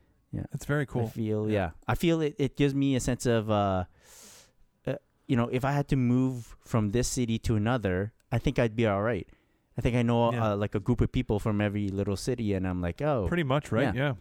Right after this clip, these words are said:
Speaker 2: Yeah.
Speaker 1: I'd be all
Speaker 2: It
Speaker 1: right.
Speaker 2: really is. I mean, as, as corny as it sounds, it really is a community.
Speaker 1: Yeah.
Speaker 2: The community is not always, uh, the best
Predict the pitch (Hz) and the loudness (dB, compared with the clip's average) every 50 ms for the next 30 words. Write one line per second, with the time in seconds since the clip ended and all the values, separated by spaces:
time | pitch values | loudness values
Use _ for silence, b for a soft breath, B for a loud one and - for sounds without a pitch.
0 | b b b b b b b b b b b b b _ - 247 214 196 135 131 | b b b b b b b b b b b b b _ -20 -20 -10 -6 -2 0
1 | 131 127 - - 110 117 110 90 78 143 139 143 175 196 180 147 170 185 165 139 | 0 0 0 0 -2 0 0 0 2 0 2 2 2 2 2 2 2 2 2 0
2 | 123 110 120 127 127 127 127 123 117 123 131 123 117 - - 131 127 123 117 113 | -2 -2 0 -2 -2 0 0 -2 -2 -2 -4 -6 -6 -2 -2 0 0 0 -2 -4
3 | 113 110 - 131 127 127 113 107 101 110 117 117 117 113 110 110 - - 101 104 | -6 -6 -4 -4 -4 -2 -2 -4 -2 -2 -2 -2 -2 -4 -4 -8 -8 -6 -6 -4
4 | 117 117 95 - - 107 101 87 - _ _ _ _ _ _ _ _ _ _ - | -4 -4 -4 -4 -2 -2 -4 -4 -4 _ _ _ _ _ _ _ _ _ _ -18
5 | - - 127 - - - 135 143 139 127 110 98 107 113 110 - - 110 104 104 | -4 -4 -4 -4 0 0 2 2 2 2 0 -2 -2 -2 -2 0 0 -2 0 0
6 | 104 107 107 - - b b b b b b b b b b b b b _ - | -2 -4 -6 -10 -16 b b b b b b b b b b b b b _ -6
7 | 113 101 98 98 87 92 107 104 - - 107 120 156 - - - - - | -4 -4 -2 -4 -4 -4 -6 -2 0 0 0 0 -2 -4 -8 -14 -18 -20